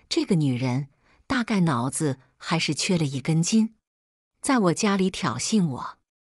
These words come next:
是梁静茹给他的勇气吗？下一刻，我老爸就一本正经地说：“放心，目前除了我，他看谁都不顺眼，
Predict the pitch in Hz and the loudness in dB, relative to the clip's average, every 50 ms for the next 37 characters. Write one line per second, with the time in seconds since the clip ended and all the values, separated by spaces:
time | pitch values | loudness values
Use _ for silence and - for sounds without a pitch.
0 | _ _ _ _ _ - - - - 247 196 190 180 170 208 254 269 - 311 247 | _ _ _ _ _ -6 -4 0 2 4 4 4 4 4 4 2 2 2 2 2
1 | 202 165 175 175 233 262 262 - 170 131 127 - - 214 240 220 175 165 127 117 | 2 4 2 2 2 2 0 -2 -2 -2 -2 -4 -4 -2 -2 -2 -2 -2 -2 -4
2 | 113 - - - - 269 240 180 147 127 - - _ _ _ _ _ _ _ _ | -4 -4 -4 -2 2 2 2 2 0 -2 -6 -12 _ _ _ _ _ _ _ _
3 | _ _ _ _ _ - - - 294 262 196 139 131 127 - - - 151 - - | _ _ _ _ _ -12 -4 -2 0 0 0 0 -2 -4 -4 -4 -4 -6 -6 -8
4 | _ _ _ _ _ _ _ _ _ _ _ _ _ _ _ _ _ _ - 214 | _ _ _ _ _ _ _ _ _ _ _ _ _ _ _ _ _ _ 0 2
5 | 220 220 214 170 139 135 - 208 196 185 170 156 - - 190 - 226 214 180 - | 4 4 4 4 2 2 2 0 0 0 0 -2 -2 -2 0 2 2 2 0 0
6 | 151 127 127 127 - 226 214 180 156 - 190 180 180 165 139 - - 151 151 143 | 0 -2 -2 0 0 2 2 2 2 2 2 0 2 0 0 -2 -2 -2 -2 -2
7 | 139 - _ _ _ _ _ _ - - 202 160 143 143 - - 196 202 202 - | -4 -8 _ _ _ _ _ _ -4 -2 0 0 0 -2 0 0 0 0 0 -2
8 | _ _ _ _ _ _ _ _ _ _ _ _ _ _ _ 262 262 226 190 - | _ _ _ _ _ _ _ _ _ _ _ _ _ _ _ 4 6 6 6 4
9 | - 165 165 196 - - - 160 165 190 156 143 131 120 - - - _ _ _ | 2 2 2 0 0 0 0 0 2 0 0 0 -2 -4 -4 -6 -10 _ _ _
10 | _ _ _ _ - - 175 - - 190 165 147 143 - - 143 147 165 - 202 | _ _ _ _ -6 -6 -4 -2 0 0 0 0 0 0 0 0 0 2 2 0
11 | 185 180 - 156 - - - 196 156 135 131 117 - 143 139 - | 0 0 0 -2 0 0 2 2 2 2 0 -4 -4 -6 -10 -12